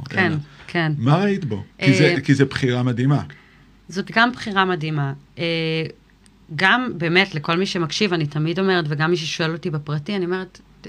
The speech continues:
Speaker 1: תבחרו אנשים שאתם יכולים ללכת איתם דרך, ותלמדו ביחד."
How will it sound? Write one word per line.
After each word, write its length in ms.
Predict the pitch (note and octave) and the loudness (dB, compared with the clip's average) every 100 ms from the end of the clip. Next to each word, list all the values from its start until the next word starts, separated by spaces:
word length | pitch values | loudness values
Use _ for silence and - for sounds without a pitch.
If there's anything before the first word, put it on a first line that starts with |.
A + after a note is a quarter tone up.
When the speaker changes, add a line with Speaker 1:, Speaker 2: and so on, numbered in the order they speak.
| - | -18
Speaker 1:
תבחרו 400 | D#3+ - F3 G#3+ | -16 -10 -4 -2
אנשים 240 | A3+ G#3+ | -2 -4
שאתם 160 | G3 F3+ | -6 -6
יכולים 260 | D3 E3+ E3+ | -6 -4 -4
ללכת 300 | D#3+ E3 F3 | -4 -6 -10
איתם 260 | D3 C#3+ C#3+ | -6 -4 -2
דרך, 540 | E3+ F#3 G3 - - - - - - | 0 -2 -2 -6 -16 -20 -20 -20 -12
ותלמדו 600 | D#3 E3+ - G#3+ A3+ B3+ | -8 -6 -2 -2 -2 -4
ביחד." 440 | C4+ C#4+ C#4 - | -4 -4 -6 -8